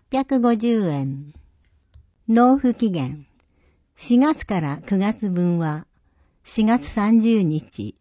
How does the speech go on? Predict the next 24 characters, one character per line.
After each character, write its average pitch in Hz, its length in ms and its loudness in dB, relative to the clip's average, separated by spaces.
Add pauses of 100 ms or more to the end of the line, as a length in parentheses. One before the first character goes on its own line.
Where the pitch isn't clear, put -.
水 185 400 -4
曜。 156 300 -6 (720)
十 254 300 2
月 269 260 0
か 175 160 -6
ら 147 260 -6 (200)
翌 214 320 4
年 240 260 4
三 214 320 -2
月 240 320 0
分 196 320 -2
は、 170 260 -6 (360)
十 240 280 2
月 233 220 0
三 254 340 2
十 165 100 -4
一 165 380 -2
日 180 540 -4 (220)
金 208 360 0
曜。 156 380 -4 (1800)
一 277 320 -2
年 170 320 4
全 180 380 0
納。 170 420 -2